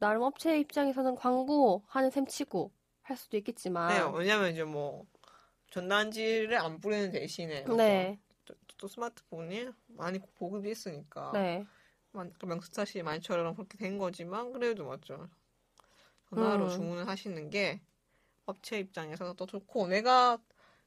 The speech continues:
Speaker 2: 더 작게 올 수도 있잖아, 치킨이.
Speaker 1: <laughs>
Speaker 2: 그런 것도 있으니까 저도 좋고,
Speaker 1: 네.
Speaker 2: 맞죠? 사장님도 좋은 것 같아요.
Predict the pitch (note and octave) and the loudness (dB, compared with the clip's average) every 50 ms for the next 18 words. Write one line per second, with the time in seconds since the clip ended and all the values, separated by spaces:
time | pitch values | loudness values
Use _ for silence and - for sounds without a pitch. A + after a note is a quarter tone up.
0 | _ _ _ _ _ _ - A#3 G#3+ - - G3+ G3+ - - C#4+ D4 D#4+ E4 - | _ _ _ _ _ _ -6 -6 -6 -6 -8 -10 -10 0 6 6 6 8 6 4
1 | - A3 G3 F#3 - - - - - A3 G3+ - - - A#3 G3+ F3 D#3+ - G#3 | 6 4 4 4 6 6 4 4 4 0 -4 -6 -2 0 2 2 2 0 2 8
2 | A#3+ C#4+ C#4 B3+ D4+ C4 C4+ A#3+ C4 B3 B3+ A#3+ C4 B3 C#4 D4 D4 C4 A3+ G#3+ | 12 12 12 12 12 12 12 12 12 10 10 10 8 8 8 8 8 6 6 6
3 | A3 G#3+ A#3 G#3 F#3+ - - G#3+ G#3+ A3 A#3 B3 B3 B3+ B3 G#3 G3 F3 - - | 6 6 6 4 4 6 6 8 8 10 10 8 8 6 4 2 2 0 0 2
4 | - A3 A3 G#3+ G3+ F3+ F3 F#3 - C#3+ C#3+ - - F3 - A3 A3 A3 A3 A3 | 6 10 10 10 10 10 8 6 2 -4 -8 -8 -8 -4 0 2 2 2 2 2
5 | G#3 G3 F#3+ A3+ B3 A#3+ A3+ - F3 D#3+ D#3+ E3+ E3+ E3 E3 D#3 D#3 B2 - - | 0 2 4 6 6 4 4 2 -2 -2 -2 -2 -4 -4 -4 -4 -4 -4 -8 -10
6 | - - - F2 E2+ | -14 -14 -12 -12 -14